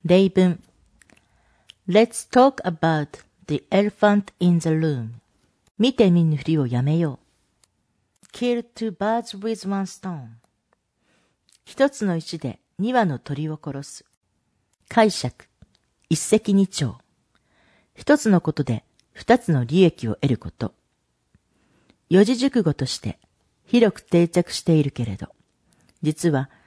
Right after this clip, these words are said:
十七世紀のイギリスのことわざである。例文。Biking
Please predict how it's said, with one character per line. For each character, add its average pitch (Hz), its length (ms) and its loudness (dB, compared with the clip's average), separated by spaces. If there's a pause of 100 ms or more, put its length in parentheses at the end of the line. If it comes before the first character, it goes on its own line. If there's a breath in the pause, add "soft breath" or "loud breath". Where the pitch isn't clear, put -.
(180 soft breath)
十 180 180 2
七 208 200 6
世 190 260 2
紀 - 160 -6
の 117 160 -4 (280)
イ 143 100 -2
ギ 180 120 2
リ 180 80 0
ス 175 120 -2
の 160 140 2
こ - 100 -18
と 165 140 0
わ 160 100 2
ざ 156 140 0
で 143 120 0
あ 127 80 -2
る。 - 120 -8 (1080)
例 185 260 0
文。 185 300 -2 (1160)
Biking 208 560 2